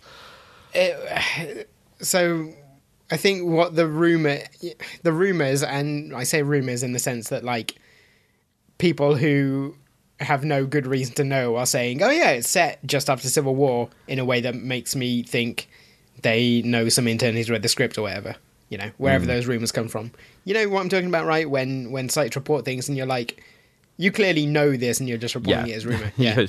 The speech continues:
Speaker 1: So
Speaker 2: Yeah.
Speaker 1: I
Speaker 2: Um,
Speaker 1: think
Speaker 2: the
Speaker 1: that's, that's what, where we're gonna see it, like, after Civil War in the, after she got WikiLeaked or whatever.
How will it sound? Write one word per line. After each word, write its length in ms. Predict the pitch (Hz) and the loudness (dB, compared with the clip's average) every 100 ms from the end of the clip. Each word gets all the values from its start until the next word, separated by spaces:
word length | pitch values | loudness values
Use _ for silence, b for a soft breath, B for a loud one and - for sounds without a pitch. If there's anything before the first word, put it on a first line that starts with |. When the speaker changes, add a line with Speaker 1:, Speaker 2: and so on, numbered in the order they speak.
| - | -2
Speaker 1:
So 240 | - 120 | -4 -2
Speaker 2:
Yeah. 280 | 123 90 78 B B B B B B B | 0 0 -2 B B B B B B B
Speaker 1:
I 120 | - 160 | 2 2
Speaker 2:
Um, 40 | |
Speaker 1:
think 180 | 160 143 | 2 2
Speaker 2:
the 40 | 139 | 2
Speaker 1:
that's, 440 | 185 - - - - 139 | 2 0 -4 -6 -10 -4
that's 360 | 139 123 120 131 | -2 0 0 -2
what, 380 | 113 90 104 | -4 -6 -8
where 180 | 123 120 | -2 0
we're 80 | 117 | 0
gonna 160 | 117 110 | 0 0
see 180 | 120 110 | 0 -2
it, 100 | 95 | -4
like, 180 | 113 - | -6 0
after 340 | 123 - 120 | 0 0 0
Civil 280 | 107 117 113 | 0 0 0
War 300 | 110 107 110 | 0 0 0
in 160 | 110 110 | -2 -4
the, 320 | 104 107 104 b b b b _ - | -4 -6 -8 b b b b _ -6
after 320 | 151 151 151 143 | 0 0 2 2
she 160 | 147 | 2
got 120 | 127 | 0
WikiLeaked 500 | 110 113 120 107 107 | 0 -2 -4 -4 -4
or 40 | 117 | -4
whatever. 260 | 104 113 | -4 -6